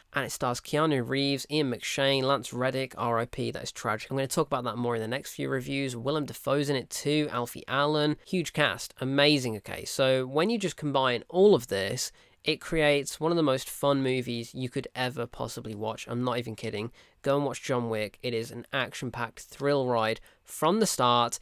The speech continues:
It does not hold up, right? There are several shocking moments. He walks into a church, assassinates a priest, and then he sets things on fire.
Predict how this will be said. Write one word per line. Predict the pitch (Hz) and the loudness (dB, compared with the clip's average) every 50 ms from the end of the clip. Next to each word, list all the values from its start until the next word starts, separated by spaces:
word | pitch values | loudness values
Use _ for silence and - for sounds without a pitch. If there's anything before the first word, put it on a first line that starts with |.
| - - - _ _ _ | -12 -18 -20 _ _ _
It | - 143 147 143 | -2 -2 -2 2
does | 131 175 175 156 165 | 4 4 4 6 6
not | 156 135 | 4 6
hold | 139 143 139 131 127 | 8 8 8 8 6
up, | 120 120 107 - - | 4 2 2 -2 -4
right? | - 123 120 104 | -2 0 0 0
There | - 127 127 | 0 -2 -2
are | 127 | -2
several | 123 - - - 147 139 139 147 139 139 143 | -2 -2 0 2 2 2 2 0 -4 -4 -4
shocking | - - - 156 135 - - 135 127 | -6 -2 0 0 0 0 -2 -6 -4
moments. | 131 131 143 143 143 147 147 147 147 - - | 0 0 2 2 2 2 0 -2 -4 -6 -6
He | - | -4
walks | 139 151 170 180 160 - | 0 0 0 0 0 -2
into | 147 135 - 120 | -4 -4 -6 -6
a | 113 | -10
church, | - - - 147 139 135 127 - - | -8 -4 0 2 2 2 0 -2 -4
assassinates | 127 - - 147 - - 135 120 123 120 | -6 -4 -4 -4 -4 -4 -6 -6 -6 -10
a | |
priest, | 113 - - - 147 143 139 139 131 - - - | -12 -12 -8 -4 -2 0 0 -2 -4 -6 -6 -6
and | 127 120 | -4 -4
then | 113 | -4
he | 117 | -6
sets | - - - 117 - - | -6 -6 -6 -6 -6 -6
things | - 127 120 117 | -6 -6 -6 -6
on | 113 101 | -8 -10
fire. | - - - - 160 156 156 156 156 156 156 151 | -12 -8 -4 0 2 4 4 6 6 6 4 4